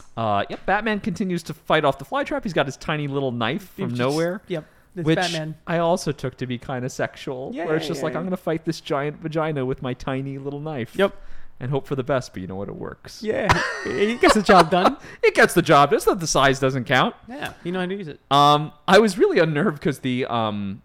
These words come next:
Speaker 1: the big plant, the, the big vagina plant, has some really human-sounding screams.
Speaker 2: Yeah, yeah.
Speaker 1: Like when he's cutting its teeth and, like,
Speaker 2: Yeah.
Speaker 1: when Ivy later shoots it with the crossbow, like, it, it really gets hurt.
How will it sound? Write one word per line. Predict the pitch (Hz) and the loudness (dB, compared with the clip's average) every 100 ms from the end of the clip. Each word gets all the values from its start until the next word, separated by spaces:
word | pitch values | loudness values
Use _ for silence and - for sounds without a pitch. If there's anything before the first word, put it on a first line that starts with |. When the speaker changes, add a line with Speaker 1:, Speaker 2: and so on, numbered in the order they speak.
| - | -10
Speaker 1:
the | 139 | -2
big | 165 160 | -2 -2
plant, | - 117 135 92 - - | -8 -4 -4 -4 -10 -8
the, | 107 92 | -8 -6
the | 110 | -6
big | 120 107 | -8 -6
vagina | 107 107 120 | -4 -2 -2
plant, | 95 92 90 - - - - | -6 -8 -10 -12 -20 -20 -20
has | - 277 330 | -8 -4 -2
some | - 233 170 | -2 -2 0
really | 247 226 | 0 -2
human-sounding | - 214 175 156 165 131 120 104 | -2 -2 0 0 0 0 0 -6
screams. | - 135 120 85 95 | -6 -4 -4 -6 -4
Speaker 2:
Yeah, | 208 226 226 214 - - | -2 0 0 -2 -8 -10
yeah. | 156 160 | -6 0
Speaker 1:
Like | 165 170 | 2 2
when | 170 | 2
he's | 185 | 0
cutting | - - 180 160 | -6 -2 0 0
its | 131 - | -6 -10
teeth | - 220 190 190 - | -6 -2 -2 -4 -6
and, | 131 | -2
like, | 120 202 | 0 0
Speaker 2:
Yeah. | 123 | 0
Speaker 1:
when | 120 - | -2 -2
Ivy | 135 131 127 | -2 0 0
later | 127 120 107 | 0 0 -2
shoots | - 131 127 | -4 -4 -4
it | |
with | 95 110 | -4 -6
the | |
crossbow, | - 131 135 151 135 | -2 0 0 0 0
like, | 131 143 | 0 -2
it, | 135 - | -6 -6
it | 156 | 0
really | 370 262 | 2 4
gets | 147 143 | 2 2
hurt. | 143 151 90 | 2 2 0